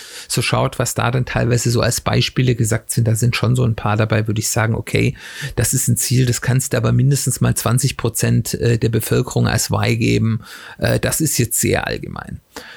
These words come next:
Äh, und diese Kombination, dass es eben generisch genug sein, um als Mantel über alles dienen zu können, aber eben nicht zu beliebig zu sein,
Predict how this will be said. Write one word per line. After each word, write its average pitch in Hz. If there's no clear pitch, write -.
Äh, 123
und -
diese 160
Kombination, 139
dass 139
es 135
eben 120
generisch 131
genug 139
sein, 135
um 120
als 113
Mantel 139
über 123
alles 135
dienen 139
zu -
können, 135
aber 123
eben 117
nicht 139
zu 117
beliebig 123
zu 123
sein, 123